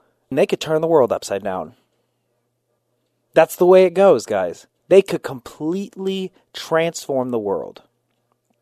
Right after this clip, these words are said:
Because darkness can't do anything about the light. And where Satan gets you is he tricks you. He gets you to confess words of doubt,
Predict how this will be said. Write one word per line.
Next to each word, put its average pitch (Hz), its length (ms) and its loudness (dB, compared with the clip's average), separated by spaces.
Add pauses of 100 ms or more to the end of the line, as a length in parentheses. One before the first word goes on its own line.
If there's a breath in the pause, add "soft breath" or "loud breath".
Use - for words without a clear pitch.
(760 loud breath)
Because 165 260 6
darkness 180 640 4
can't 180 260 -4
do 147 140 -2
anything 165 320 -6
about 107 200 -4
the 95 100 -6
light. 82 400 -10 (680 soft breath)
And 143 160 0
where 147 80 8
Satan 170 560 2
gets 175 460 2
you 60 320 -10 (680)
is 156 140 -4
he 147 140 -8
tricks - 500 -2
you. 190 360 -6 (440)
He 185 220 -6
gets 220 360 4
you 226 120 -2
to - 140 -10
confess - 1000 0 (560)
words 135 280 6
of 101 140 -8
doubt, 127 520 2